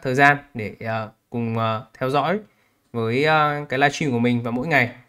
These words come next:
Chúng ta sẽ đến với bản tin giao dịch ngày hôm nay thì, ờ, sẽ có hai phần chính thôi. Đấy, phần thứ nhất là chúng ta sẽ cùng điểm qua thị trường trong phiên giao dịch với những cái biến động trong phiên. Và ngoài ra thì cũng sẽ xem, ờ, trên, ờ, khung đồ thị của V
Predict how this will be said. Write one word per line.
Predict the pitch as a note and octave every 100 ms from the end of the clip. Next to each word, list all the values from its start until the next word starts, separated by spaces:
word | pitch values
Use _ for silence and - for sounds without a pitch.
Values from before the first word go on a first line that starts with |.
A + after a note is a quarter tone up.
| _ _ _ _ _ _ _ _ _ _ _ _
Chúng | - C3
ta | D#3+ D#3+
sẽ | D#3+
đến | C3+
với | C3 C3 D#3
bản | D3 A#2+
tin | D3+
giao | D3+
dịch | D3 C#3
ngày |
hôm | C3
nay | D3+ D#3+ D#3 -
thì, | - A#2+
ờ, | A#2 A2+
sẽ | -
có | C3+
hai | C3+ D#3
phần | D3
chính | C3 C3+
thôi. | E3+ E3 D#3+ _
Đấy, | -
phần | B2+ B2
thứ | B2+
nhất | F3 C#3+
là |
chúng | B2 B2+
ta | C#3
sẽ | C3+ D3+
cùng | C#3 B2
điểm | A2+
qua | A#2+ C3+ C3+ C3 - _
thị | B2
trường | G#2+ B2 B2
trong | C3
phiên | C#3+
giao | C#3
dịch | C3+ C3 - -
với | A#2+ B2+
những | D3
cái | D#3
biến | C#3
động | E3 -
trong | - C3+
phiên. | D#3+ D#3+ - - _ _ -
Và | A#2
ngoài | A#2
ra | A#2 C3+
thì | B2+ -
cũng | A#2 A#2+
sẽ | - -
xem, | - B2+ C3 C3
ờ, | C3 C3 C3 -
trên, | C#3 C3
ờ, | B2+ B2
khung | B2+ C3+
đồ | B2+
thị | B2+ D3
của | -
V | G#2+